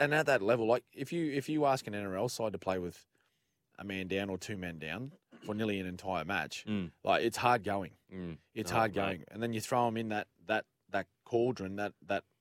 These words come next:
Speaker 1: as we spoke about, the intensity of that match and say, "Hey, boys,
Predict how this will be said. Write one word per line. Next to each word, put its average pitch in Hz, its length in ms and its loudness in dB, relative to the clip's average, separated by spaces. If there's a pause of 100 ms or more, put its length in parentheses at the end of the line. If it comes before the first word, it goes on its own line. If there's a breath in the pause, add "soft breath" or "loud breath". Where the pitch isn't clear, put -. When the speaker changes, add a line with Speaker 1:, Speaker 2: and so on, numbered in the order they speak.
(560)
Speaker 1:
as 101 160 -6
we 87 80 -4
spoke 101 360 -2
about, 107 160 0
the 98 100 -4
intensity 101 460 -6
of 87 100 -4
that 90 180 -2
match 98 280 -4
and 90 200 -12
say, 90 200 -4
"Hey, 95 120 0
boys, 95 380 -2